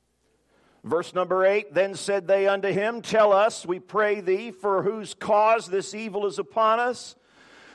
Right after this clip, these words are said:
What is your occupation? Where are you coming from? Where's your country? Of what people are you?" And he said unto them, "I am an Hebrew. I fear the Lord,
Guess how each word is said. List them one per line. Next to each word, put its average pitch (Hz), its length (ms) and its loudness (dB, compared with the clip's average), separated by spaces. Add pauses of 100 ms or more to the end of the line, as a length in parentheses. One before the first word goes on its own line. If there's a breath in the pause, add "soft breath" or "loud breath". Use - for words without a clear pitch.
(120 loud breath)
What 202 200 2
is 214 180 0
your 214 160 2
occupation? 226 1080 0 (560 loud breath)
Where 214 260 2
are 262 60 2
you 226 180 -4
coming 247 400 -2
from? 233 640 0 (420 loud breath)
Where's 202 460 2
your 220 160 -2
country? 254 800 -4 (320 loud breath)
Of 220 160 2
what 247 280 0
people 247 420 0
are 143 200 2
you?" 104 320 -14 (800)
And 139 160 -6
he 147 60 -6
said 220 280 0
unto 202 220 0
them, 190 400 2 (260 loud breath)
"I 196 260 4
am 185 200 0
an 147 80 -4
Hebrew. 247 760 -2 (200 loud breath)
I 151 180 0
fear 233 400 0
the 196 100 4
Lord, 233 640 4